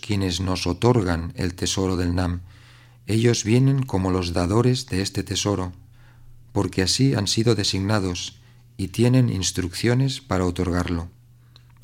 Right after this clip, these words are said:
¿A quién se lo dan? A aquellas personas que están al servicio del maestro. El servicio al maestro se refiere a seguir sus instrucciones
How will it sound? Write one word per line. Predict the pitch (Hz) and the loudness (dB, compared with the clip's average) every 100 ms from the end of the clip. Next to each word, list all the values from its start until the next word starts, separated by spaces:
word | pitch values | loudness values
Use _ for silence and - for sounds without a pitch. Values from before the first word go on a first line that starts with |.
| - | -8
¿A | 92 | -2
quién | 107 110 | 0 0
se | - | 0
lo | 104 101 | 0 0
dan? | 110 123 - - - - - - - - | 0 -4 -8 -20 -20 -20 -20 -20 -20 -10
A | - | -6
aquellas | 87 98 110 104 | -2 0 0 -2
personas | - 90 - 110 113 - | -4 -4 -2 0 -2 -4
que | 110 | -6
están | - 110 113 120 - - - | -4 -2 0 -2 -8 -20 -8
al | 95 92 | -6 -4
servicio | - 92 98 117 92 | -2 0 0 0 -2
del | 85 85 | -2 -2
maestro. | 87 87 - 90 87 - - - - - - - - - - - - | -4 -4 -6 -10 -12 -16 -20 -20 -20 -20 -20 -20 -20 -20 -20 -16 -6
El | 101 | -2
servicio | - 92 123 131 123 | 0 2 2 4 2
al | |
maestro | 95 101 113 - 107 131 - - - - | 4 0 0 -4 -6 -6 -12 -20 -20 -14
se | - 98 107 | -6 -2 0
refiere | - 139 147 | 2 2 2
a | |
seguir | 131 101 110 127 - | 2 2 2 2 0
sus | 104 | -4
instrucciones | 95 - 92 - 107 98 90 | -4 -4 -6 -4 -2 -2 -4